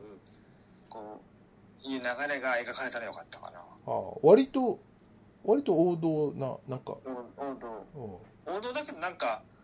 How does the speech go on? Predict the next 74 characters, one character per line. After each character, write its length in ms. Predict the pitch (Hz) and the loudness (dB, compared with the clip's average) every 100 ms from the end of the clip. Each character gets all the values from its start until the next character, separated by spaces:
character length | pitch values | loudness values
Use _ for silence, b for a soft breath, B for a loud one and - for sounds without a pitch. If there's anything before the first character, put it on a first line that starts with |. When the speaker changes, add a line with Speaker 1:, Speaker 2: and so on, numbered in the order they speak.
| - - - | -20 -20 -6
Speaker 1:
ま 100 | 202 | -6
あ、 60 | |
ち 100 | - | -4
ょ 40 | 262 | -8
っ 40 | |
と、 240 | - 139 - - - - | -8 -8 -8 -16 -20 -8
な 100 | 208 | -6
く 60 | 208 | -4
て 100 | - | -6
も 80 | 165 | -8
い 40 | |
い 20 | 190 | -6
ん 40 | |
じ 60 | 185 | -4
ゃ 40 | |
な 100 | 127 | -4
い 40 | |
の 80 | 117 | -4
み 60 | 113 | -8
た 80 | 113 | -10
い 40 | |
な 60 | 123 | -10
エ 80 | 123 | -10
ピ 60 | 139 | -12
ソ 120 | - | -10
ー 20 | |
ド 60 | 123 | -12
は 80 | 113 | -12
と 100 | - | -12
こ 80 | 127 | -8
ろ 60 | 135 | -8
ど 100 | 139 | -8
こ 100 | 135 | -6
ろ 80 | 107 | -6
あ 60 | |
っ 60 | - | -6
た 100 | - | -12
け 80 | - | -16
ど、 280 | 98 190 - | -14 -14 -8
Speaker 2:
う 60 | 156 | -4
ん。 180 | 127 90 - - - - b b b b - - | -4 -4 -12 -20 -20 -20 b b b b -20 -10
Speaker 1:
ま 60 | - | -6
あ、 20 | |
で 80 | 196 | -4
も、 120 | 165 113 110 - | -6 -8 -10 -8
大 180 | 156 | -8
筋 300 | 180 190 175 185 180 - - 170 - - | -6 -8 -8 -6 -6 -6 -6 -8 -10 -10
を 100 | - | -8
い-、 180 | 151 139 - - - | -6 -8 -10 -18 -12
彩 320 | 147 156 160 | -10 -6 -6
る 80 | 131 | -8
た 120 | 113 | -12
め 120 | 107 | -14
に 160 | 101 95 | -16 -14
必 260 | - - | -12 -12
要 60 | 113 | -14
だ 80 | 113 | -14
っ 40 | 104 | -14
た 100 | 104 | -14
と 120 | 90 | -14
も 100 | 104 | -16
言 100 | 90 90 | -16 -16
え 40 | 92 | -18
る 100 | - | -18
か 180 | - 85 | -16 -14
な 320 | 95 101 101 139 | -10 -10 -10 -6
っ 40 | |
て 60 | 139 | -6
思 240 | 139 143 | -6 -6
っ 20 | 147 | -6
た。 100 | |
Speaker 2:
う 20 | |
ー 40 | |
ん。 40 | 147 | -8